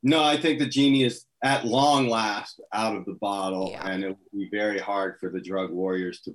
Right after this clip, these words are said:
Speaker 1: put it back in. Now we're doing a good job.
Speaker 2: Yeah.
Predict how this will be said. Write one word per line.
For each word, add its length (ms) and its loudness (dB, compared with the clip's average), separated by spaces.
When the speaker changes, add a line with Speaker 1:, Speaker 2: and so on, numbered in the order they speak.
Speaker 1:
put 140 0
it 140 -8
back 280 -4
in. 280 0
Now 400 4
we're 240 6
doing 320 2
a 60 -4
good 260 -4
job. 260 -10
Speaker 2:
Yeah. 300 2